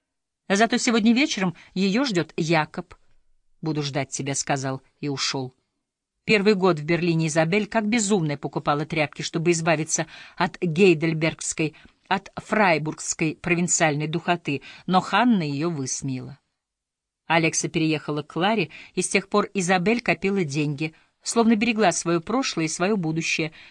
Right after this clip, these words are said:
надеясь, что в узком зазоре между ними останется целая и невредима, вообще не касаясь денег, присланных родителями для свободного пользования, как каждый раз писал ей отец на Рождество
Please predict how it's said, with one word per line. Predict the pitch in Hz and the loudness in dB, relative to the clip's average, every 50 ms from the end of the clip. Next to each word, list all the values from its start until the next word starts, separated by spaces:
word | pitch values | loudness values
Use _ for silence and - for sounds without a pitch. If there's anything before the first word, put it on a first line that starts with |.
| - _ - | -18 _ -2
надеясь, | 190 202 208 185 208 202 185 - | 2 2 4 4 4 2 2 2
что | - - 196 | 0 -2 0
в | 185 208 | 0 0
узком | 202 - - 208 202 | -2 -2 0 0 2
зазоре | 190 170 214 220 196 190 202 185 160 160 | 2 4 2 2 4 4 4 4 4 2
между | 160 160 160 151 156 170 | 0 0 -2 -2 -2 0
ними | 165 165 160 151 151 143 - - - - - | 0 0 0 0 -2 -4 -6 -12 -20 -8 -2
останется | - 170 - - - 165 160 160 156 - - 160 | -2 -2 0 2 0 0 2 0 -2 -4 -6 -4
целая | - - 170 170 160 | -2 -2 0 0 0
и | 156 160 | 0 0
невредима, | 165 160 156 170 180 151 139 139 139 139 139 - - - _ _ | -2 -2 -2 -2 -2 -2 -2 -4 -4 -4 -6 -8 -12 -20 _ _
вообще | - 285 311 320 - - 185 165 | -4 -2 -2 0 0 0 0 0
не | 147 139 | 0 0
касаясь | - 151 147 - - 147 147 147 143 | -2 -4 -2 -2 -2 -2 -4 -4 -4
денег, | 135 143 151 139 143 - _ | -4 -4 -4 -4 -4 -6 _
присланных | - 147 143 - - 151 151 139 - | -8 -8 -6 -6 -6 -6 -6 -6 -4
родителями | 151 147 143 165 185 - - 147 139 139 135 135 - - - _ _ | -4 -2 -2 -2 -4 -4 -4 -4 -4 -4 -4 -6 -8 -12 -20 _ _
для | - 156 170 180 170 | -6 -2 0 0 0
свободного | - - 185 190 175 175 170 147 165 170 190 | 2 2 2 2 4 2 0 0 0 -2 -2
пользования, | 185 - - 254 233 165 - 143 127 131 131 127 123 _ _ _ _ _ _ | -2 -2 -2 -2 0 -2 -4 -4 -4 -4 -4 -6 -6 _ _ _ _ _ _
как | - 175 170 - | -4 -4 -2 0
каждый | - 160 147 147 180 | -2 -2 0 2 0
раз | 170 160 147 - | 0 0 0 -4
писал | - 165 - - 165 151 147 | -6 -6 -4 -4 -2 -4 -2
ей | 143 160 160 | -2 0 0
отец | 165 160 - - 143 - - - | 0 -2 -2 -4 -6 -4 -6 -6
на | 147 135 | -6 -6
Рождество | 139 143 139 135 143 143 - - - 135 135 131 | -6 -6 -8 -6 -6 -6 -6 -6 -6 -8 -8 -8